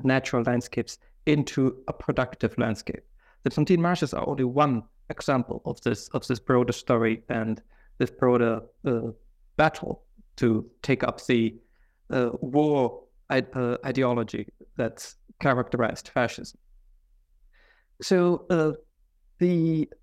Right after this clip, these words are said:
the plans to transform the Pontine marshes have went over, uh, centuries. Roberta has written a whole book about the history of the Pontine marshes up to nineteen twenty-eight. So there is a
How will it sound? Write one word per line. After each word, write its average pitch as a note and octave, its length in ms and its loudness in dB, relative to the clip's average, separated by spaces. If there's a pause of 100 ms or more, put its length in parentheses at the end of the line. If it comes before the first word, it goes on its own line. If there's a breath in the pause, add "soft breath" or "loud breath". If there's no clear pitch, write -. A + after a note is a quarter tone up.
(640)
the F#3+ 100 -6
plans G#3 600 0
to - 200 -2
transform D#3 880 0
the B2+ 60 -4
Pontine C3 360 -2
marshes A#2+ 440 -4 (320)
have - 200 -6 (280)
went C#3+ 340 2
over, B2+ 380 -2 (100)
uh, A#2+ 160 2
centuries. B2+ 640 -4
Roberta C#3 340 -2
has C3 160 -4
written B2 180 -4
a A#2 60 -2
whole B2 140 0
book A#2+ 200 -4
about A2+ 300 -4 (260)
the A#2+ 80 -2
history C#3+ 540 0
of - 280 -2
the A#2 80 -8
Pontine B2 380 -4
marshes A#2+ 400 -2
up - 160 -8
to C3 80 0
nineteen A#2 340 0
twenty-eight. - 1200 0
So A#2+ 180 0
there - 180 -6
is B2 160 -6
a A#2+ 100 -2